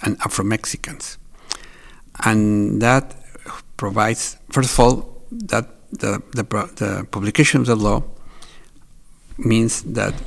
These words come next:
all the provisions of the copyright law were derogated. Then the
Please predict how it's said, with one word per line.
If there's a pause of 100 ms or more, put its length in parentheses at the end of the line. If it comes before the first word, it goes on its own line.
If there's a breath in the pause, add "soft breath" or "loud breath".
all
the
provisions
of
the
copyright
law (460)
were
derogated. (920 loud breath)
Then
the